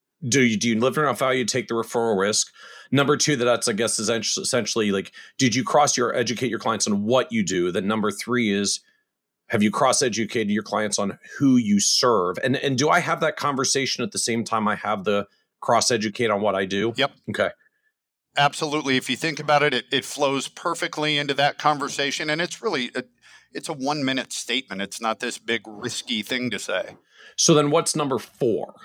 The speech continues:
Speaker 2: Yeah, number four, I would say, Michael, of this conversation, if the advisors who listen to this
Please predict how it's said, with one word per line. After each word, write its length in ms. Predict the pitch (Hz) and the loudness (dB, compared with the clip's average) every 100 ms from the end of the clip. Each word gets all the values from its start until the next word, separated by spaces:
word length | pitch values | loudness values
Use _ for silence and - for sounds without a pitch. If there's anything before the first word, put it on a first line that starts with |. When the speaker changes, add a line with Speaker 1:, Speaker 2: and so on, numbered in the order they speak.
| - _ _ _ _ _ | -20 _ _ _ _ _
Speaker 2:
Yeah, 160 | 135 131 | 0 2
number 260 | 143 175 | 2 0
four, 380 | 180 175 180 175 | 0 2 2 4
I 160 | 160 170 | 4 4
would 140 | 160 | 2
say, 140 | - 151 | -4 -2
Michael, 360 | 143 147 147 | 0 0 0
of 120 | 131 120 | -2 -2
this 340 | 143 - - _ _ - | -4 -6 -12 _ _ 0
conversation, 840 | 143 123 117 - 135 - 139 143 _ - - _ | 2 2 -2 -2 -2 -2 -8 -14 _ -20 -20 _
if 180 | 139 127 | -4 -2
the 120 | 135 | -2
advisors 540 | 127 131 143 147 156 - | 0 2 2 0 -6 -8
who 120 | 147 | -4
listen 400 | 135 139 - 139 | -2 -2 -2 -4
to 80 | 127 | 0
this 420 | 120 117 - | 0 -2 -6